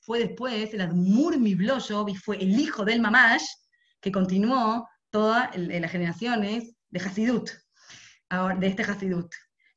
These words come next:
Cuando vieron esta situación después de, treinta años después, le dijeron, "Rav, ¿usted vio Berruach HaKodesh? Esa noche de Leila Seder, que este iba a ser su hijo el día de mañana, ¿por eso le dio de comer a la matzá?" Y el Rav dijo, "No, papito,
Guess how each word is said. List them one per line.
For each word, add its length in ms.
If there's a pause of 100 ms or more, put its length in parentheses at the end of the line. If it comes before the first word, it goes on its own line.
(120)
Cuando 380
vieron 240
esta 140
situación 380
después 320
de, 240
treinta 300
años 180
después, 280
le 80
dijeron, 320 (120)
"Rav, 280 (500)
¿usted 360
vio 200
Berruach 340
HaKodesh? 800 (360)
Esa 440
noche 320
de 140
Leila 440
Seder, 600 (340)
que 100
este 200
iba 100
a 40
ser 140
su 120
hijo 180
el 60
día 100
de 60
mañana, 720 (120)
¿por 160
eso 160
le 80
dio 80
de 60
comer 220
a 80
la 100
matzá?" 300 (640)
Y 80
el 80
Rav 140
dijo, 560
"No, 220
papito, 420